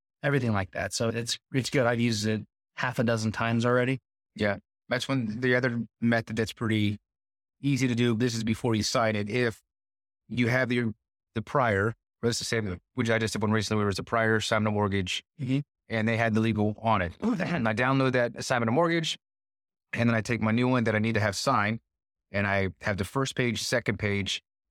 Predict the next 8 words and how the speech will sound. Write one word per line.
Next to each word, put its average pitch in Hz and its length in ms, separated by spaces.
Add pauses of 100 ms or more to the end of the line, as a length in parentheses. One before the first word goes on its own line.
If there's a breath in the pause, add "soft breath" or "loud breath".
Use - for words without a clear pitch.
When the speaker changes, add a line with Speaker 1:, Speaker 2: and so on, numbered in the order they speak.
Speaker 2:
and 107 140
then 104 100
I, 104 80
with 104 200
Adobe, 113 600
I 98 100
merge 107 340
documents. 104 720